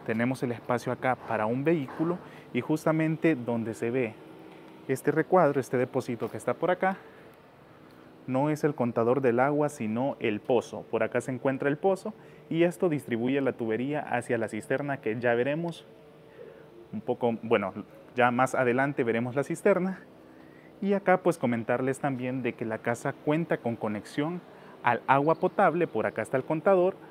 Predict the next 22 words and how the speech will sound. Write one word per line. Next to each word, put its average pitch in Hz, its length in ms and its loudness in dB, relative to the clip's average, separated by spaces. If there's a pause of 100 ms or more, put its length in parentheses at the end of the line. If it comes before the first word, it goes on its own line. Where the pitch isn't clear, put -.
(440)
pero 208 240 6
realmente 139 580 2
acá 131 180 0
en 139 80 -2
la 139 80 -2
colonia 131 380 0
el 120 80 4
agua 120 160 4
potable 120 380 2
no 113 140 0
tiene 117 200 0
mucha 135 300 2
presión, 151 400 0
por 120 160 -2
lo 110 80 -2
tanto 117 380 -4
sale 120 260 0
mejor 135 400 -2 (340)
siempre 139 540 -2
hacer 117 320 -4
un 110 100 -4
pozo. 101 420 -4